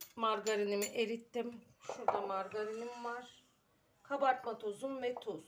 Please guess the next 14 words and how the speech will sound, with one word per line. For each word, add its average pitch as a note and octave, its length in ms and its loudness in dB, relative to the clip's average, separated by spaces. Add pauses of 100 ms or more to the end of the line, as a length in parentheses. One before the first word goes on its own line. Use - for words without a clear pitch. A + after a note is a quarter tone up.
(100)
Başka B3 300 -6
hiçbir B3 360 -8
şey A3 320 -4
yok. D#3+ 140 -6 (800)
Şimdi A#3 460 -2 (720)
yapımına A#3 580 -2
başlayalım. G3+ 720 -2 (1160)
İlk - 180 -10
önce A3 260 -2
margarini G#3 600 -2
şöyle G#3+ 400 -8
döküyorum. G#3 560 -6 (4000)
Margarini G#3+ 640 0
bayağı G#3+ 360 2